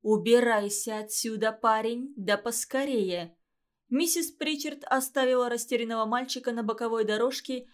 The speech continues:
а сама отправилась вслед за удаляющейся колесницей. Выход королевы должен был состояться на сцене летнего театра. Там она должна была объявить начало праздника.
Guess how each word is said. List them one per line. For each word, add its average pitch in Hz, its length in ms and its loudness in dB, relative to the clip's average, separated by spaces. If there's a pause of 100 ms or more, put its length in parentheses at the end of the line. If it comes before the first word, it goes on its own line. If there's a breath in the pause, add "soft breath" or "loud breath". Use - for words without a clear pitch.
(180 loud breath)
а 214 100 -2
сама 233 380 2
отправилась 240 600 -2
вслед 240 400 -4 (240)
за 285 200 4
удаляющейся 240 840 2
колесницей. 202 920 -6 (760)
Выход 349 420 0
королевы 294 640 2
должен 262 520 4
был 262 160 -4
состояться 240 640 -2
на 220 120 -6
сцене 226 400 -4
летнего 226 440 -2
театра. 190 580 -2 (400 soft breath)
Там 214 300 2
она 208 220 -4
должна 202 480 -2
была 196 220 0
объявить 190 540 -4 (180)
начало 285 500 0
праздника. 185 760 -2